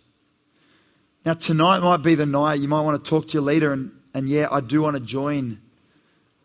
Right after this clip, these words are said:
God's family. I want to come home to God. I want to start to live for Jesus." But if you have already done that,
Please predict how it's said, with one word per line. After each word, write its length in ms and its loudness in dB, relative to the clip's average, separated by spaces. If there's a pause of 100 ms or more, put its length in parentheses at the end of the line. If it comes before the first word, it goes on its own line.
(380)
God's 380 0
family. 340 -4
I 60 0
want 180 -2
to 80 -14
come 140 -6
home 220 -2
to 80 -2
God. 480 -6 (840)
I 60 -10
want 180 -2
to 80 -6
start 260 -2
to 100 -8
live 240 -4
for 140 -10
Jesus." 560 -6 (580)
But 80 2
if 100 2
you 80 6
have 260 4
already 280 2
done 300 -2
that, 260 -4